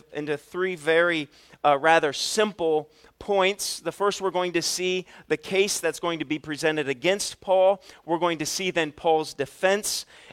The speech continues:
And then at the end, we're going to see how the governor Felix, how he,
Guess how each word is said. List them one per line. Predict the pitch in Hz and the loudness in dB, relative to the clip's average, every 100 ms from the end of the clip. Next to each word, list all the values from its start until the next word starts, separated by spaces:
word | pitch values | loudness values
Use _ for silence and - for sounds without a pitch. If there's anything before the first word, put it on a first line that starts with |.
| - | -2
And | 170 | 2
then | 185 196 | 4 4
at | 185 | 2
the | 175 170 | 0 -4
end, | 175 185 | -2 -2
we're | 175 | -4
going | 170 170 | -4 -4
to | 165 | -4
see | 151 - 180 | -6 -6 -4
how | 160 | -2
the | 147 | -2
governor | 135 127 185 202 190 165 | -2 4 6 4 -2 -4
Felix, | - 202 214 190 156 156 - - - - - | -6 -4 0 0 0 -2 -4 -4 -8 -20 -6
how | 180 185 175 | 4 6 6
he, | 151 147 170 170 160 | 2 -6 -4 -4 -6